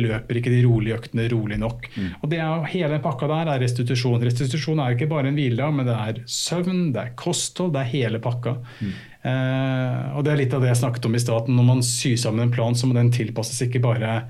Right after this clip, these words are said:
Speaker 1: deg som, som løper og alder og fart og så videre, men tilpasses hele livssituasjonen din. Har du barn? Jobber du natt? Altså,
Speaker 2: Mm.
Speaker 1: alle disse tingene påvirker også, eh,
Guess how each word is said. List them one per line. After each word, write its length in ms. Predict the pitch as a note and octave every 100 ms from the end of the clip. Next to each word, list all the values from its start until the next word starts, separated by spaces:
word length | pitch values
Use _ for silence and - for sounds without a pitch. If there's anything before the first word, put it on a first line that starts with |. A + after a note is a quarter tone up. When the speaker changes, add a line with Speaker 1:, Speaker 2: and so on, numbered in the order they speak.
| - - - -
Speaker 1:
deg 300 | A#2+ A2 G#2+
som, 300 | - A#2+ A2+ A2+
som 160 | A#2+ A#2+
løper 520 | A#2+ - - A#2 A2+
og 240 | A2+ A#2 A#2+
alder 600 | G#2+ G#2+ G2+ A2 A2 A2
og 60 | G#2+
fart 320 | - A#2+ -
og 80 | A#2+
så 80 | A#2+
videre, 280 | A#2 C#3 D3
men 200 | D3 D3+
tilpasses 480 | - A#2 A#2+ A#2+ C#3 C#3
hele 180 | C3
livssituasjonen 600 | A2+ - A#2+ B2 A#2+ B2 C#3+
din. 100 | F#3 - - -
Har 240 | A2+ A#2
du 40 | E3
barn? 340 | D#3+ E3+ E3+ E3 - - -
Jobber 320 | B2+ A#2+ C#3
du 60 | D#3
natt? 320 | D#3 D#3 -
Altså, 180 | D#3+ -
Speaker 2:
Mm. 60 | F3
Speaker 1:
alle 120 | C3+
disse 200 | C3 B2
tingene 380 | C#3+ C3 B2+ C#3+ B2 -
påvirker 480 | B2 G#2+ A2+ A#2 B2
også, 300 | A#2 A#2+ A#2 A#2+ A#2+ B2 B2 B2 C3 C3 - - - -
eh, 180 | B2